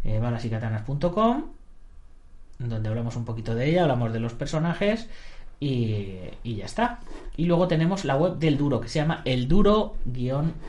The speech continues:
la película punto com. Eh, tenemos aquí el enlace al blog, el enlace a la página de contacto y aquí pues os hablo un poquito también de,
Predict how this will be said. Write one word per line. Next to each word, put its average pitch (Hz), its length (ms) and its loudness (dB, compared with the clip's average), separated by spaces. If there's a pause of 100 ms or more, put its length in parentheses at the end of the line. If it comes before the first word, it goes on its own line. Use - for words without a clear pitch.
(220)
la 123 160 -2
película 123 560 -4
punto 107 260 -4
com. 98 160 -4 (1080)
Eh, 110 600 0 (300)
tenemos 110 600 -2 (680)
aquí 107 380 -2
el 113 160 -2
enlace 110 320 -2
al 101 100 -2
blog, 226 380 4 (260)
el 107 120 -4
enlace 107 260 -2
a 110 40 -2
la 107 80 -4
página 120 240 -4
de 113 80 -2
contacto 151 460 0
y 147 140 2
aquí 107 200 -6
pues 127 280 -6 (300)
os - 80 -12
hablo 113 140 0
un 113 60 -2
poquito 113 280 -2
también 110 300 0
de, 98 380 -4